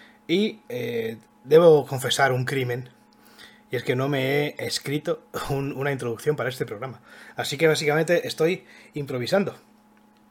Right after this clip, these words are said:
Hoy me acompañan, como siempre, Pablo Guijarro, que no sé por qué últimamente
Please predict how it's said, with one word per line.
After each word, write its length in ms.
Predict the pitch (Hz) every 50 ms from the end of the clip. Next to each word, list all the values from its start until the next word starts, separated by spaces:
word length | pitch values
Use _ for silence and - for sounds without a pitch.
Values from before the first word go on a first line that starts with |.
| _ _ _ _ - - - _ _ _
Hoy 140 | - 175 202
me 60 | 208
acompañan, 440 | 190 160 160 151 165 175 175 160 151
como 180 | 139 139 135 127
siempre, 400 | 131 156 160 156 170 190 208 - - - _ _ - - - - - 139 127 117 - -
Pablo 680 | 147 143 147 147 143 143 139 135 131 127 123 120 117 113
Guijarro, 420 | 117 113 - - 151 160 190 185 -
que 100 | 120 117
no 80 | 147
sé 100 | 151 190
por 140 | 170 165 151
qué 60 | 170
últimamente 640 | 165 151 143 147 131 127 151 165 160 151 131 123